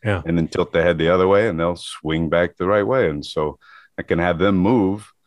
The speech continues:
Speaker 2: you know, the way I want them to move simply just by putting hinges on them. There's actually no mechanical pieces hooked to them at all. They just move because the head moves,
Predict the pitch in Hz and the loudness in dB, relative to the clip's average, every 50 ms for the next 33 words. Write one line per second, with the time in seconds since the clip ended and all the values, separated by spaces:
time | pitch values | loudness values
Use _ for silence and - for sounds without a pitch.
0 | _ _ _ _ _ _ - 90 82 82 85 82 82 78 76 76 82 95 110 117 | _ _ _ _ _ _ -6 -4 -2 0 0 0 2 2 2 0 0 0 0 0
1 | 92 82 80 85 90 95 - - 90 80 - 90 82 82 87 - - 92 87 - | -2 -2 -2 -4 -4 -6 -6 -6 -6 -4 -4 -4 -4 -4 -6 -4 -4 -4 -4 -4
2 | - 90 82 73 85 110 135 110 85 80 80 85 92 95 92 87 78 - - 87 | -4 -4 -2 -2 -2 -2 -2 -2 -2 -4 -4 -2 -2 -2 -2 -4 -6 -6 -4 -2
3 | 90 82 - - 82 80 80 82 87 98 104 98 - - - 82 85 85 82 - | -2 -2 -4 -4 -4 -4 -2 0 0 0 0 -2 -4 -4 -4 -4 -2 -2 -4 -4
4 | - 78 69 - - 87 78 - 76 71 98 101 - - - 78 76 76 85 104 | -6 -10 -8 -6 -6 -8 -6 -8 -8 -6 -6 -8 -6 -8 -8 -6 -4 -2 -2 -2
5 | 95 73 65 - - 82 76 76 82 - - 78 80 80 80 76 73 80 - - | -4 -6 -10 -10 -10 -8 -8 -6 -8 -8 -6 -4 -4 -4 -4 -4 -6 -10 -8 -8
6 | 82 76 80 82 101 110 85 71 69 67 65 - - - - | -8 -6 -4 -2 -2 -2 -4 -6 -12 -12 -14 -16 -20 -20 -20